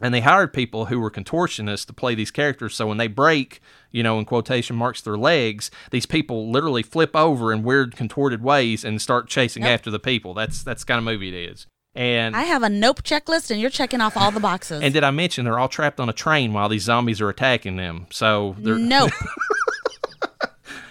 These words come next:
Speaker 1: Uh, if you're into zombie movies, check it out. It's a good one. Uh, and
Speaker 2: Oh, God.
Speaker 1: and then finally,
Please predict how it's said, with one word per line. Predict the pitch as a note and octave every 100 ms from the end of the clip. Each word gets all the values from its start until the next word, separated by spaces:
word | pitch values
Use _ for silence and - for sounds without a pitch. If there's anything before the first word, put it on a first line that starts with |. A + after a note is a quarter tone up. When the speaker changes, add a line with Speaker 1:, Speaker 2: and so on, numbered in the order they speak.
| -
Speaker 1:
Uh, | C3 C3+ B2 A2+
if | A2+ -
you're | A#2+
into | C3+
zombie | C3+ D#3 D3
movies, | A#2 A2+ G#2+ G2+ -
check | - G#2+ -
it |
out. | G#2+ F#2
It's | F2 A2+
a |
good | G2 F2
one. | E2 - _
Uh, | B2+ A#2+ A#2 G#2+
and | A2+
Speaker 2:
Oh, | A#3+ E3 - B3+
God. | C4+ G#3 C#3+ C3+
Speaker 1:
and | C3+
then | C3
finally, | D#3+ - D3+ - B2 A#2